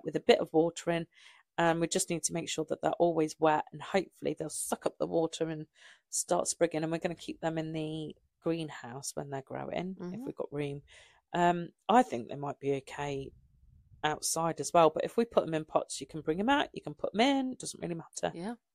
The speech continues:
Speaker 1: So I did that tonight anyway. Sorry, next week, what are we doing?
Speaker 2: I think we've covered it, haven't
Speaker 1: I'm gonna
Speaker 2: we?
Speaker 1: sow the flowers and the bulbs. M-, and we've got a mild few days, so I might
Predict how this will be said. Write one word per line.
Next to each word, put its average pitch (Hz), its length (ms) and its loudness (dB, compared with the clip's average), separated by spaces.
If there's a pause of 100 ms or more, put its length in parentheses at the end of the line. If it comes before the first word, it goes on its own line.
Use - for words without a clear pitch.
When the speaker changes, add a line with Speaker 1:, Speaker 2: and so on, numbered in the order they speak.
(340)
Speaker 1:
So 180 120 4
I 170 40 10
did 214 140 4
that - 140 6
tonight 147 280 2
anyway. 156 320 0 (340)
Sorry, 190 400 12 (260)
next - 280 6
week, 170 180 0 (120)
what 240 100 10
are 233 40 6
we 226 120 6
doing? 165 300 2 (1120)
Speaker 2:
I - 140 -20
think 156 160 -12
we've 151 180 -14
covered 170 300 -10
it, 147 40 -10
haven't - 200 -8
Speaker 1:
I'm 185 60 2
gonna 185 140 4
Speaker 2:
we? 190 60 2
Speaker 1:
sow 190 600 10
the 185 120 -2
flowers 185 560 6
and 185 80 0
the 190 40 -2
bulbs. 185 840 6 (460)
M-, 170 240 -8
and 185 100 0
we've 190 160 4
got - 180 2
a 175 40 -4
mild 190 500 6
few 185 300 -4
days, 180 720 2 (380)
so - 140 -4
I 170 40 0
might 175 320 4